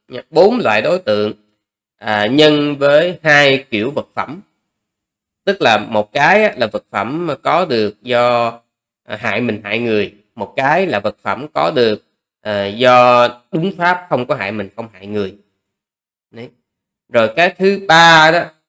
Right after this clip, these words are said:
cái sự khác nhau thứ ba là cái người đứng ra tổ chức. Cái người đứng ra tổ chức ở đây đó là cái người đó họ có giới hạnh hay cái người họ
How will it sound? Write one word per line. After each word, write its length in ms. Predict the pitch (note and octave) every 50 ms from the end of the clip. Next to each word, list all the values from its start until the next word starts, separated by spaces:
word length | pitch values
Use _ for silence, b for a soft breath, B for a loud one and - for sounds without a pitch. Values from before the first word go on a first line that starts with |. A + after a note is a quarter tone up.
| _ -
cái 100 | F#3+ F#3+
sự 160 | - - - - -
khác 160 | E3 F3 F3+
nhau 160 | D#3+ C#3+ C3+ -
thứ 120 | E3 E3
ba 560 | D#3+ - D3 D3 D3 C#3 B2+ A2+ - - - _ _ _ _ _ _ _
là 640 | - B2+ A2+ A2 A2 G#2+ G#2+ G#2+ G#2 G2+ G2 - -
cái 160 | - F#3+ G3+ G3
người 420 | E3+ C#3+ B2+ A#2+ A2+ A2 G#2 G#2+
đứng 180 | C3 D3 F3+ G3
ra 120 | F3 C3+
tổ 240 | - - G2+ G#2+ - -
chức. 120 | G#3 G#3 G#3+ G#3 - - - _ _ _ _ _ _ _ _ _ _ _ _ _ _ _ _ _ _ _ _ _ _ _ _ _ _ _ _ _ _ _ _ _ -
Cái 100 | G3+ A3
người 160 | A3 F3 C3
đứng 160 | B2 D3+ F#3 G#3+
ra 120 | G3 E3 -
tổ 120 | A#2+ A#2
chức 200 | - - - -
ở 120 | - D3 E3
đây 240 | E3+ E3 E3+ E3
đó 120 | D#3+ F#3+ F#3+ - _ _ _ _ _ _ _ _ _ _ _ _ _ _ _ _ _
là 300 | B2+ B2 A#2+ A2+ G#2+ - -
cái 120 | F3+ G3
người 240 | G3 E3+ C3+ A#2 A2
đó 160 | A2 A#2+ D#3
họ 280 | F3 C#3 G2+ F#2 G2+ _ -
có 260 | D#3+ E3+ G3+ A3 G#3+ F#3
giới 220 | F#3 F#3+ G3+ G#3
hạnh 280 | E3 A#2+ G2 G2+ A2 B2 C3+
hay 120 | C#3+ C#3
cái 140 | - E3+ E3+
người 240 | D#3 B2+ G#2+ G2+ G2+
họ 80 | G#2